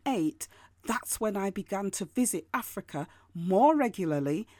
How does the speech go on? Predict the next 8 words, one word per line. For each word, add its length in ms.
and 200
that's 280
when 140
I 140
began 420
to 160
visit 500
more 400